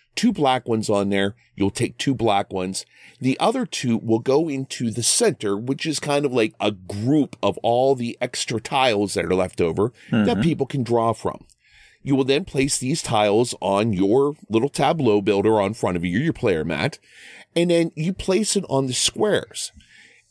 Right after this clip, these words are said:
Speaker 1: What will happen is you fill out all the entire square from the one to two to three to four to five.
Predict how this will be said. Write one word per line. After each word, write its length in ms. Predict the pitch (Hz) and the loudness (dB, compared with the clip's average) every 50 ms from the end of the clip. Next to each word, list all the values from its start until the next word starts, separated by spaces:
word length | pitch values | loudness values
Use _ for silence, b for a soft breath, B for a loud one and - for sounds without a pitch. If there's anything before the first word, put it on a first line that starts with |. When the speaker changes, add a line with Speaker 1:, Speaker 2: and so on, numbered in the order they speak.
| _ _ _ _ _ - | _ _ _ _ _ -6
Speaker 1:
What 260 | 196 175 202 233 - | -2 0 0 0 2
will 120 | 220 202 | 2 2
happen 300 | 202 196 175 170 - 156 131 | 2 2 2 2 2 2 2
is 200 | 127 135 123 - | 2 2 0 0
you 140 | - 151 143 | 0 -2 -2
fill 360 | - - - 180 208 240 220 | -2 -2 0 0 0 2 2
out 240 | 175 151 151 160 - - | 2 2 2 0 -4 -2
all 260 | 120 127 135 151 185 | 0 2 2 2 2
the 160 | 180 175 143 | 0 0 -2
entire 500 | 131 139 139 - 147 139 139 139 135 123 147 - | -2 -2 -2 0 2 2 4 4 2 0 -2 -6
square 400 | - - - - 127 107 85 80 | -6 -6 -4 0 0 -2 -2 -2
from 180 | - - 101 90 | -6 -4 -2 0
the 80 | 90 | 0
one 340 | 85 90 98 101 113 131 143 | 0 2 2 2 2 0 -2
to 180 | 139 - - 101 | -4 -8 -12 -10
two 380 | - - - 120 123 123 131 143 | -8 -4 0 2 2 2 2 0
to 140 | - - 87 | -2 -6 -8
three 340 | - - 101 110 110 110 117 | -6 -2 0 0 2 2 0
to 120 | - 101 | -2 -6
four 300 | 92 - 95 82 - 92 - | -4 -2 -2 0 0 -2 -4
to 120 | - 101 | -6 -10
five. 480 | - - 113 101 87 - - - - | -4 -2 0 0 0 -2 -6 -12 -18